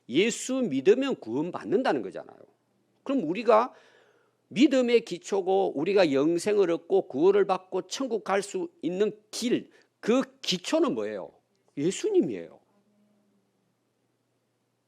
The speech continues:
제가 얼마 전에도 이런 비유했잖아요. 예수 병원도 있고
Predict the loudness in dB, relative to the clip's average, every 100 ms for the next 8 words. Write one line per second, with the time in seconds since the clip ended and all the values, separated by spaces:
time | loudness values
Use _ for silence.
0 | _ _ _ _ _ _ 0 4 4 4
1 | 4 2 0 -4 -4 -6 -6 -6 -6 -8
2 | -10 -16 _ _ _ _ _ _ _ _
3 | _ -20 4 4 4 0 0 4 4 4
4 | -2 -2 -4 -4